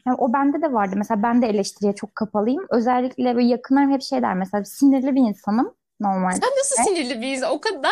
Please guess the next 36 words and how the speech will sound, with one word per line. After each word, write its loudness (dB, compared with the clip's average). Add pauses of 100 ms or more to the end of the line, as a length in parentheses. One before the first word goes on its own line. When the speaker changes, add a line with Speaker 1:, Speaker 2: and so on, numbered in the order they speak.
(160)
Speaker 2:
tatlı -6
görünüyorsun -6
ki -6 (160)
dışarıda. -2
Speaker 1:
<laughs> -6
Teşekkür 4
ederim 2
ama 2
işte -2 (300)
<laughs> -4
öyle 2
Speaker 2:
O 2
Speaker 1:
değil 2
Speaker 2:
kadar 2
Speaker 1:
diyormuş. 2
Speaker 2:
sevimli -6
görünüyorsun -10 (140)
ki -8
gerçekten. -6 (100)
Speaker 1:
Teşekkür -4
Speaker 2:
Hani -2
böyle -2
Speaker 1:
ederim. -2 (320)
Speaker 2:
kantinde -2
falan -6
gülen -4
insan -8
bulmak -8
çok -8
zor -8
zaten. -4 (380)
Ben -2
böyle 0
görüyorum -2
sen -2
böyle -12